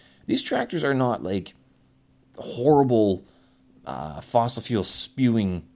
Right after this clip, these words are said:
beasts. They're, they're a lot more efficient than they were before. <laughs> In fact, go talk to a farmer about, uh, what, what their tractors require in order to be compliant with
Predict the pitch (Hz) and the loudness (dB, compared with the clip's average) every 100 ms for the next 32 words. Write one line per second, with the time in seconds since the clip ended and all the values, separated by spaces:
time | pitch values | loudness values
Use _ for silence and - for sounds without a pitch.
0 | _ _ _ _ _ 113 104 131 120 - | _ _ _ _ _ -14 -4 0 0 0
1 | - - - _ _ _ _ - 92 90 | 2 0 0 _ _ _ _ -8 -6 -2
2 | 107 95 98 117 127 123 113 104 - 110 | 2 2 4 4 4 0 -2 -4 -4 -4
3 | 117 98 92 92 92 87 90 - - - | -4 -6 -4 -4 -6 -8 -12 -14 -14 -12
4 | - - 123 - 123 - - - - - | -12 -12 -12 -6 -6 -6 -14 -18 -20 -16
5 | - 120 117 107 98 95 101 101 92 90 | -10 0 2 2 -2 -2 0 0 0 -2
6 | 90 - - _ - 113 110 - 120 117 | -4 -8 -20 _ -4 -2 0 -2 0 2
7 | 104 82 120 113 117 101 98 92 - 120 | 0 -2 0 0 -2 -6 -6 -10 -8 -2
8 | 135 135 110 98 92 - - _ - 120 | 2 2 2 2 0 -8 -20 _ -2 0
9 | 113 104 98 101 - 117 - - - - | 2 0 -2 -6 -8 -14 -14 -16 -12 -8
10 | 87 110 196 285 - _ _ - 117 101 | -4 -2 -2 -6 -12 _ _ -4 0 2
11 | - - | 0 -12